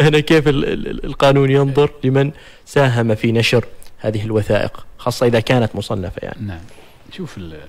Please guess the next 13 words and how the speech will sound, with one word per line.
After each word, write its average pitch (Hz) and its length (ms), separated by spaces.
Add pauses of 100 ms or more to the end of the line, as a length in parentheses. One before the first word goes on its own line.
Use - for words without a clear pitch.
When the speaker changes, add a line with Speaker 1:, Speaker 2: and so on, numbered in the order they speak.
(120)
Speaker 2:
أخي - 160
عبد 98 180
الله، 101 160
يعني 123 300
ال-، 110 500
القانون 117 640
دايمًا 110 320
إحنا 107 440 (180)
نتكلم، 131 560 (640)
يعني 98 440 (580)
أنا 139 100
حقيقةً 139 460
دايمًا 120 500